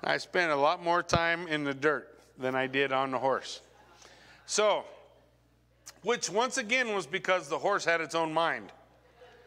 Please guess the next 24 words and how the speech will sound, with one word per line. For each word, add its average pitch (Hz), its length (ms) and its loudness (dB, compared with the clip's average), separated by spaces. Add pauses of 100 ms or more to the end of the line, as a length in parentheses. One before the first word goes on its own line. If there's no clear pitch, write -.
(460)
And, 131 280 0
uh, 135 140 2
I 151 220 2
kept 180 320 0
asking 170 360 2
him, 143 120 -2
"What 165 180 0
do 233 140 -4
I 214 140 0
twist - 580 -4
to 143 80 -4
make 151 180 0
him 139 140 -6
go 180 460 0
and 131 200 -6
squeeze 165 440 -2
to 156 100 -2
make 151 180 0
him 143 100 -6
stop?" - 480 -4 (1400)
And 120 300 -2
they 127 220 2
said, 127 400 0
"Nothing," 123 400 -4